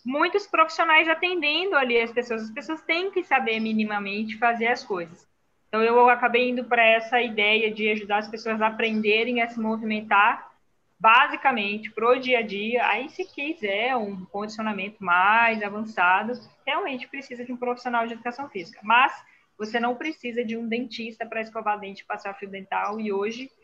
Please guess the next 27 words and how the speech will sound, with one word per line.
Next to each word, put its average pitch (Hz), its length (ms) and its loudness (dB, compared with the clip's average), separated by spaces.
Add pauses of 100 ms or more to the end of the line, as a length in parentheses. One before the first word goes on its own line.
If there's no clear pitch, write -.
(160)
se - 180 -6
a 233 80 6
gente 247 280 0
começa 247 440 4
a - 20 -2
caminhar, 247 520 2
tem 233 160 0
dor 233 180 0
no 247 100 0
joelho, 233 320 0
já 254 160 4
não 254 100 -6
sabe 247 260 2
o - 20 -14
que 269 100 -10
fazer, 247 280 4
aí 220 100 2
para. 208 440 2 (380)
Aí 220 140 -4
você 240 100 -6
não 254 80 -4
resolve 240 340 0
nenhuma 240 240 -4
coisa 254 400 0
nem 277 200 -4
outra, 190 280 -8
né? 226 240 -4